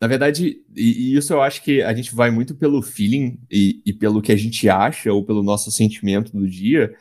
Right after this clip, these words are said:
mas como é que vocês a-, avaliam o relacionamento de vocês com Deus? Como é que você, <laughs> como é que você dá uma nota?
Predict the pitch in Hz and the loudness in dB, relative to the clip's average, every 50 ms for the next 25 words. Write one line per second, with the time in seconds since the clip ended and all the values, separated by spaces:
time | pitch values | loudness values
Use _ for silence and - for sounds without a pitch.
0 | - - - - _ _ - 123 120 127 147 151 151 190 170 190 - 190 165 165 | -20 -20 -20 -20 _ _ -6 -4 -2 0 0 0 0 0 -2 -2 0 0 4 4
1 | 156 156 151 - - _ - 110 117 110 123 113 104 95 101 117 131 147 139 120 | 4 4 2 -2 -6 _ -4 -2 0 2 2 0 0 -2 -2 -2 -2 0 0 0
2 | 123 123 120 113 - - 117 110 104 101 104 107 110 104 101 101 101 98 - 98 | 0 0 0 -2 -2 -2 0 0 2 0 0 -2 -4 -4 -2 0 0 0 0 -4
3 | 98 - - 101 98 95 95 95 90 - - - - _ _ _ _ - - - | -4 -4 -2 0 0 2 0 0 -2 -4 -10 -18 -20 _ _ _ _ -20 -20 -20
4 | - _ _ _ _ _ _ _ _ _ _ _ _ _ _ _ _ _ _ _ | -20 _ _ _ _ _ _ _ _ _ _ _ _ _ _ _ _ _ _ _
5 | _ _ _ 131 135 143 143 160 147 160 151 - 147 135 107 - - - 113 98 | _ _ _ 2 2 2 2 0 0 0 2 4 4 4 4 2 -2 -4 -2 -2
6 | 101 - - - - 110 107 120 - 120 127 123 - 135 117 117 127 131 117 107 | -4 -4 -8 -6 -2 0 0 2 2 0 0 0 0 2 2 2 2 2 0 0
7 | 101 104 113 117 113 - - - - - - | 0 0 0 -2 -2 -4 -6 -6 -6 -6 -8